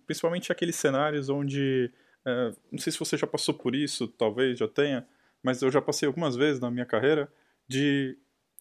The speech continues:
ter uma, uma pessoa no time, assim, que escreve um código que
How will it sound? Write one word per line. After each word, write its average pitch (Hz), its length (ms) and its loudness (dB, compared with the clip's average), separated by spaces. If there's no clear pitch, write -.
ter 170 80 8
uma, 208 180 6
uma 135 140 2
pessoa 160 400 2
no 135 80 -2
time, 165 380 -2
assim, 156 320 -6
que 151 420 -4
escreve 180 480 0
um 165 120 -2
código 175 380 0
que 175 340 -8